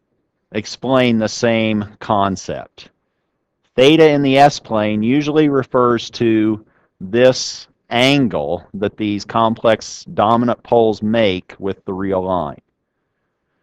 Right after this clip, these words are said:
If we take the cosine of theta, cosine of theta is just this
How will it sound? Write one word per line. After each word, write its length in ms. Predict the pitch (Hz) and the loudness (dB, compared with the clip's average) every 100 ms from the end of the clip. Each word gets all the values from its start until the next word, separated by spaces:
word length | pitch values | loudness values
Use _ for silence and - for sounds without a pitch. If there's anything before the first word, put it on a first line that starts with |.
| _ _ _ _ _ | _ _ _ _ _
If 200 | 110 117 | -4 -2
we 120 | 120 113 | -2 -2
take 340 | 143 143 - | 2 2 0
the 80 | 113 | -8
cosine 640 | - 147 175 175 165 165 | 2 4 4 4 4 4
of 100 | 151 - | 0 2
theta, 600 | 139 131 98 82 101 - _ _ _ _ _ _ _ _ | 4 4 2 -2 -4 -8 _ _ _ _ _ _ _ _
cosine 520 | - 151 - 165 160 | -2 -2 2 2 4
of 120 | 147 - | 2 0
theta 440 | 143 143 156 160 127 | 2 4 6 4 4
is 180 | 113 | -2
just 480 | - 127 127 - - | -2 0 0 -4 -12
this 540 | 113 117 113 - - | 0 0 0 -4 -12